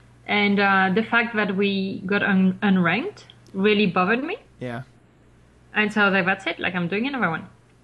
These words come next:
Speaker 2: Okay.
Speaker 1: I, I just needed to prove that I'm, uh, that I'm capable of finishing one, and, uh, and so I did, and I've never, never quit, uh, an expedition race, at least, um,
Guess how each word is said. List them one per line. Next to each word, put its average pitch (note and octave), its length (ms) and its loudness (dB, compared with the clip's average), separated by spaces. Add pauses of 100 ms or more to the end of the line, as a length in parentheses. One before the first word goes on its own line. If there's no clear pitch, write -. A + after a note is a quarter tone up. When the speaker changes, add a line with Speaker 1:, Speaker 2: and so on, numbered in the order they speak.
(160)
Speaker 2:
Okay. D3+ 460 -6 (600)
Speaker 1:
I, G3+ 60 -4
I G3+ 60 0 (220)
just G#3+ 160 -2
needed A3+ 320 2
to - 60 -14
prove A#3 340 0
that F3+ 140 0
I'm, F3+ 200 -2
uh, F3 220 -6 (680)
that G3 120 2
I'm G3+ 120 0
capable A#3 460 0
of F#3+ 80 0 (100)
finishing A3+ 400 -4
one, F3 300 -2
and, E3+ 240 -4
uh, E3 240 -6 (880)
and F#3+ 180 -2
so F#3+ 120 -2
I F#3+ 80 0
did, D#4+ 320 -2
and F#3 480 -2 (360)
I've G3+ 280 -2
never, A3+ 580 2 (320)
never A#3+ 260 0
quit, D4 280 -6 (340)
uh, A3+ 300 0 (120)
an A3 100 -4
expedition C#4 560 -2
race, B3 300 2
at A3+ 140 -4
least, C4 240 -2 (1080)
um, G3 440 -4